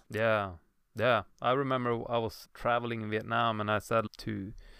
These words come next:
some of my English-speaking friends I was with at that point, I'm like,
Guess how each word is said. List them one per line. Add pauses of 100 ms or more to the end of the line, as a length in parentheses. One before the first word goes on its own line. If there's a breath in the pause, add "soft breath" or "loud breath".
(500 soft breath)
some
of
my
English-speaking
friends
I
was
with
at
that
point,
I'm
like,